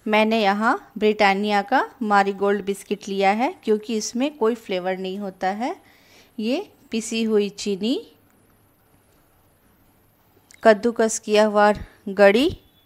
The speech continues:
सूखा नारियल, बादाम, काजू टुकड़ों में कटे हुए, इलायची, इसका मैं पाउडर बनाऊंगी, देसी घी और चॉकलेट पाउडर।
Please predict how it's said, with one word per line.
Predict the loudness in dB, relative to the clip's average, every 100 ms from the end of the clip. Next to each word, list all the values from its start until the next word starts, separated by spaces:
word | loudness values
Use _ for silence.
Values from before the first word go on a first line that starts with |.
| _
सूखा | -8 -4 0 2
नारियल, | 4 4 4 0 -2 -6 _ _ _ _ _ _ _ _ _ _ _ -18
बादाम, | -6 -4 0 0 -2 -6 -14 _ _ _ _ _ _ _ _ -20 _ _ _ _
काजू | 2 2 0 -8 -8 _ _ _ _ _ -10
टुकड़ों | -4 -2 -2
में | -4
कटे | -4 -4 -4 -2
हुए, | -2 -4 -6 _ _ _ -20 _ -8
इलायची, | 0 2 0 -4 -8 -8 -8 _ _ -12
इसका | -10 -8 -6
मैं | -4
पाउडर | 0 0 0 -6
बनाऊंगी, | -6 -6 -6 -6 -8 -10 -14 _ _ _ _ _ _ -6
देसी | -2 -2 -4 -10
घी | -10 -8 -8 -8 -12 _ _ _ _ _
और | -4 -4 -4 -12 _ _ _ _ -8
चॉकलेट | -4 -4 -4 -8 -8
पाउडर। | -8 -8 -10 -14